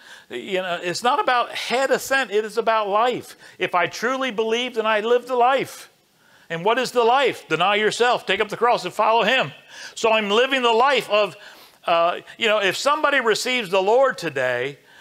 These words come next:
you have just said, "It's not about me anymore. It's about him." And everybody ought to be able to see it.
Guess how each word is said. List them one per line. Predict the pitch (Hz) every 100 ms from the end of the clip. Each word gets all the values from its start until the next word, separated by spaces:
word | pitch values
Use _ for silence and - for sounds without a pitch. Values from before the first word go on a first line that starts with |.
| -
you | 180 226
have | 208 160
just | 143 262 - -
said, | - 269 220 185
"It's | 190 160
not | 185 262
about | 269 269 269
me | 247 320
anymore. | 294 220 185 165 143 110 - _ _ _ _ _ _ _ -
It's | 208 226
about | 220 247 180
him." | 247 285 165 120 _ - -
And | 214 226
everybody | 233 294 294 269 247
ought | 233 233 233
to |
be | 220 240
able | 247 254
to | 254
see | - 277 285
it. | 180 -